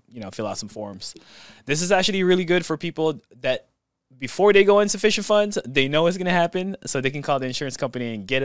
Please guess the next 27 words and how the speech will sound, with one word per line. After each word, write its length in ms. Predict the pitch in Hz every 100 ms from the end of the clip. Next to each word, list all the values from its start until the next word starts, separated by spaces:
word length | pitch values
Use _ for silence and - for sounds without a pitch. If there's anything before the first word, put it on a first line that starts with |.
| 131
a, 60 | 113
get 180 | 131 127
some 100 | 147
money 220 | 147 151
out 140 | 147
of 60 | 147
it 120 | 147
too. 240 | - 156 202 _ _ _ _ _ _ _ - - - - -
You 100 | 139
just 120 | 147
gotta 140 | 156 147
make 120 | 143
sure 100 | 143
you 80 | 120
pay 140 | 123
it 60 | 110
back, 200 | 95 -
right? 200 | 101 104 - _
What 120 | 135
would 100 | 135
happen 200 | 135 131
if 80 | 120
you 80 | 117
don't 140 | 101
pay 100 | 104
it 60 | 92
back? 160 | 90